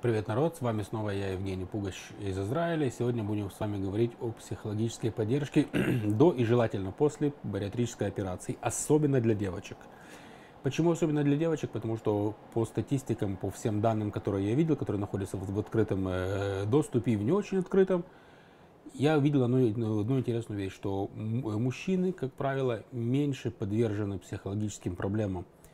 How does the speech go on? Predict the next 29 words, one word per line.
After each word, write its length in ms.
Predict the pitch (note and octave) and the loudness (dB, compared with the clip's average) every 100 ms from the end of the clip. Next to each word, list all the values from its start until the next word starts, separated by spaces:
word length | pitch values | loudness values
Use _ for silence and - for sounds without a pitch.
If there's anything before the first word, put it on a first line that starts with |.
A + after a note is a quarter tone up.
| - - - - - - - | -20 -20 -20 -20 -20 -20 -8
после 300 | - A2+ - | -2 0 0
бариатрической 600 | G#2 G2 F#2+ G2+ F#2+ - | -2 -2 -4 -6 -6 -8
операции, 520 | F#2 B2 F#3 - F3 - | -4 -2 -2 0 -2 -2
а 100 | G#2 | -2
девочки, 580 | A#2 D3+ C#3+ - C3+ C3+ - - | 0 0 -2 -2 -4 -4 -16 -14
как 160 | F#2 | -10
правило, 280 | - A2+ A#2+ | -2 0 0
к 60 | A#2 | -4
сожалению, 500 | - F#2+ G#2 A2 G#2+ | -6 -4 -2 -2 -4
больше. 520 | F#2 G2 G2 E2+ - - - - - - | -4 -4 -4 -6 -12 -20 -20 -20 -20 -6
Это 160 | C#3 C#3+ | -4 2
проблема, 420 | E3+ E3 C3 F2+ - | 2 4 2 -2 -10
это 160 | B2 B2 | -6 -2
большая 340 | A#2+ - B2 | 0 0 -2
проблема 360 | A#2 C#3+ F#3 D#3+ | -2 -2 -2 -4
с 60 | E3 | -6
моей 120 | D3+ | -4
точки 240 | C3+ - | -6 -6
зрения. 320 | B2 C3 B2 | -4 -2 -2
Почему? 320 | A#2 A#2+ E3+ D#3+ | -6 -6 -4 -4
Потому 240 | A2+ A2 | -4 -4
что 180 | A2 A2 - - - - | -4 -8 -10 -20 -20 0
очень 280 | F#3 F3 D3+ | 2 2 0
часто 380 | - D#3 - A#2 | -2 -4 0 0
вы 60 | |
можете 260 | B2 B2 A2+ | 2 0 -4
смотреть, 400 | B2 A2+ D3 C#3 | -6 2 2 2
что, 380 | - A2 G#2 G2+ | -2 -2 0 -2
м, 220 | G2 | -6